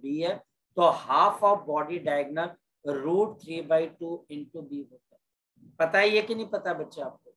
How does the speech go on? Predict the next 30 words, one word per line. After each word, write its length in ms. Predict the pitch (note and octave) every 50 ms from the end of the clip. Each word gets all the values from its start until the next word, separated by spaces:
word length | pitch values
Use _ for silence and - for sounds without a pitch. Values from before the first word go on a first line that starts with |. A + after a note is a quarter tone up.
| _ _ C#3
Yes 220 | D#3+ F3+ F#3 - - G3+
or 100 | F#3+ E3
no? 100 | C#3 A#2+ - _ _ _ _ _ _ -
नॉन 240 | C#3+ D#3 D#3+ F3 F3
मेडिकल 400 | F3 F3 E3+ F3 F3 - E3+ D#3+
वालों, 240 | C#3 C3+ B2+ A#2+ A2+ _ _ _ -
आया 200 | D3 E3 F3 F3+
ना? 240 | D#3+ C#3+ A#2 A#2 - _ _ _ _ _ _ _ _ _ _ _ _ _ _ _ _ _ _ _ _ _ _ _ _ _ _ _ _ _ _ -
अभी 220 | C#3 C#3 D#3+ E3+
भी 100 | E3 G3+
नहीं 120 | G#3+ G#3+
जवाब 340 | F3 E3+ D#3+ D3+ D3+ D3+ D3 -
दे 80 | C#3+ C3+
रहे। 100 | B2 A#2+
देखो 280 | A#2 - C#3 - G#3 G#3
कितने 280 | - - - - F#3+
चालाक 480 | F#3 - D#3 C#3+ C#3 C#3+ D3+ D#3+ - - -
बच्चे 240 | C#3 - - - C3
ये, 200 | B2 A#2+ _ _ _ _ _ _ -
आया 260 | C#3+ D#3+ F3+ G3 F#3+ E3
ना? 80 | C#3+ A#2+ - - _ _ _ _ _ _ _ _
बहुत 280 | - C3+ D#3 F3 F3 -
ही 60 | A#3+ -
सियाने 340 | - - D3 D3 E3 F#3+ F#3+
बच्चे, 260 | F3 E3+ - - D3+
कहते 260 | - - D#3+ - G3
हम 160 | E3+ E3 D#3+
जवाब 400 | C#3+ C#3+ C#3 C3 C3 E3 E3 E3
नहीं 100 | F3 E3+
देंगे, 280 | D#3 D3+ C#3+ C3 B2